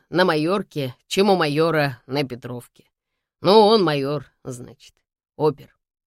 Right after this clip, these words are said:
Мы в Сафонове в одну школу того ходили». «И что этот майор?» Ну, он следом приехал за этими, которые районные он приехал, и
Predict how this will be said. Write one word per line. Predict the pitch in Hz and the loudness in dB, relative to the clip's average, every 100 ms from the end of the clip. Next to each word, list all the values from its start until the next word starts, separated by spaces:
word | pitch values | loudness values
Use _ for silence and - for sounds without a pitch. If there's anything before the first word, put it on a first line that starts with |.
| _ _ _ | _ _ _
Мы | 156 165 143 117 | -2 0 0 -4
в | - | -10
Сафонове | - 143 135 151 131 120 | -6 -6 -4 -4 -4 -6
в | 120 | -8
одну | 120 117 | -8 -8
школу | - - - - _ _ _ _ - | -10 -20 -20 -20 _ _ _ _ -6
того | 139 120 _ _ _ _ _ _ _ | -6 -6 _ _ _ _ _ _ _
ходили». | - 127 113 127 _ _ _ _ _ _ _ _ _ _ - | -10 -10 -10 -18 _ _ _ _ _ _ _ _ _ _ -6
«И | 175 | -6
что | 165 156 | -6 -6
этот | 139 131 127 | -8 -8 -12
майор?» | 131 131 143 180 _ _ _ _ _ _ _ | -10 -10 -10 -12 _ _ _ _ _ _ _
Ну, | 95 117 156 196 208 | -14 -6 -2 -2 -2
он | 165 135 170 151 131 117 | -4 -2 0 0 -2 -8
следом | - 127 151 180 175 | -12 -4 -2 -2 -4
приехал | 143 143 143 - 131 | -4 -4 -6 -6 -10
за | 123 127 | -8 -6
этими, | 135 127 - 123 120 _ _ _ _ _ _ | -6 -8 -10 -16 -18 _ _ _ _ _ _
которые | 143 147 143 131 127 | -6 -2 -2 -2 -4
районные | 127 143 151 147 135 131 | -2 -2 0 0 -2 -4
он | 127 | -6
приехал, | 131 127 131 156 - 113 117 | -8 -8 -4 -4 -6 -14 -16
и | 107 101 _ | -18 -20 _